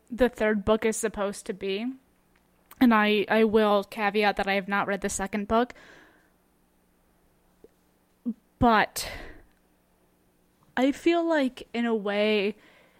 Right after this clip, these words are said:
you know, E K Johnston is to Padme what Claudia Gray is to Leia.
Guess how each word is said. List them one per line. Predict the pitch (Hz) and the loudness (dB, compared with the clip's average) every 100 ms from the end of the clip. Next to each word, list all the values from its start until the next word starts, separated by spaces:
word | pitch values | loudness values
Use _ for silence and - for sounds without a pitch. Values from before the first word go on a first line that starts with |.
| _ | _
you | 233 220 | -8 -6
know, | 202 | -4
E | - 262 | -4 2
K | 330 269 | 4 8
Johnston | 220 220 - 196 202 196 - | 8 8 4 0 0 -4 -4
is | 208 208 208 - - - | 0 0 0 -2 -6 -8
to | - 233 208 208 | -4 0 2 2
Padme | - 196 202 220 226 226 233 | 2 0 2 2 2 0 -2
what | - 214 202 - | -4 -2 -2 -4
Claudia | - 220 214 214 202 | -8 -2 0 0 -2
Gray | 196 190 185 170 - | -2 -2 -2 -4 -6
is | 196 196 185 - | -4 -4 -6 -10
to | - 208 196 190 - 180 | -6 -2 -2 -2 -6 -4
Leia. | 196 175 226 339 | -2 0 0 -2